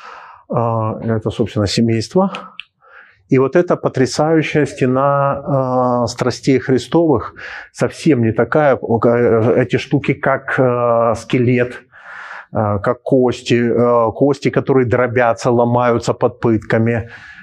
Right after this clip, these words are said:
Вот там все, это прямо испанское искусство. А, ну, а теперь мы входим внутрь. Что это? На что это похоже?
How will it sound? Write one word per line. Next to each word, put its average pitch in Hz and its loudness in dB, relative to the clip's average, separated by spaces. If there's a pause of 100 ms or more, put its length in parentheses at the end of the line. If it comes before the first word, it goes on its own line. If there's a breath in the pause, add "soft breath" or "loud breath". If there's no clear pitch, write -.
Вот 117 -4
там 120 2
все, 104 0
это 131 2
прямо 120 2
испанское 113 0
искусство. 90 -2 (960 loud breath)
А, 107 0
ну, 127 2
а 135 0
теперь 185 2
мы 156 4
входим 147 2
внутрь. 127 0 (1300)
Что 139 0
это? 98 -2 (800 loud breath)
На 117 0
что - 0
это 147 0
похоже? 90 0